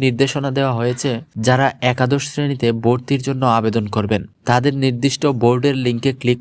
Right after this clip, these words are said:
করে আবেদন করতে হবে। অন্য কোনো সাইটে প্রতারিত হলে এর দায়ভার কিন্তু মৌসির নেবে না।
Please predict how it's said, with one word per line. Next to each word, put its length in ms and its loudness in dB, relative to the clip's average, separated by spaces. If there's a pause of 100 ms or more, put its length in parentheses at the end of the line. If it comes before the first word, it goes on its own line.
করে 140 0 (260)
আবেদন 320 -2
করতে 260 -4
হবে। 160 -10 (340)
অন্য 140 2 (140)
কোনো 140 -2 (100)
সাইটে 300 2 (160)
প্রতারিত 420 0 (100)
হলে 220 0 (280)
এর 80 4 (100)
দায়ভার 400 2
কিন্তু 240 0 (180)
মৌসির 360 -2 (100)
নেবে 220 -2
না। 60 -10